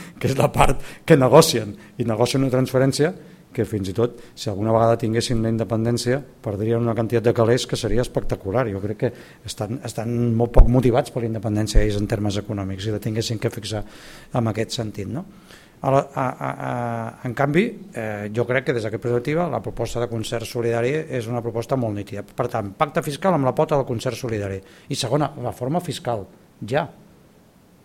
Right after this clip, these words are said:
que aporti més recursos per les polítiques públiques. Per què? Per una cosa més evident. La història dels models de finançament és una història que el dia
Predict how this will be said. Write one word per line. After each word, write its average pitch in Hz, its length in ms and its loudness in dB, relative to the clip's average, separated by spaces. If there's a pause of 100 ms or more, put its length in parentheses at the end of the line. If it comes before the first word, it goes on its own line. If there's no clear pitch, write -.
(220)
que 107 140 -6
aporti 117 340 -2
més 120 220 0
recursos 120 500 -4
per 165 160 -2
les 156 160 -2
polítiques 107 400 -6
públiques. 123 480 -6 (320)
Per 131 160 0
què? 233 180 2 (720)
Per 110 160 -2
una 104 140 -4
cosa 110 180 0
més 131 160 2
evident. 113 460 4 (1300)
La 143 80 10
història 196 380 6
dels 156 160 2
models 135 300 0
de 135 100 -2
finançament 131 540 0 (600)
és 135 120 -4
una 190 100 2
història 135 400 -2 (400)
que 127 80 -4
el 117 80 -2
dia 151 180 4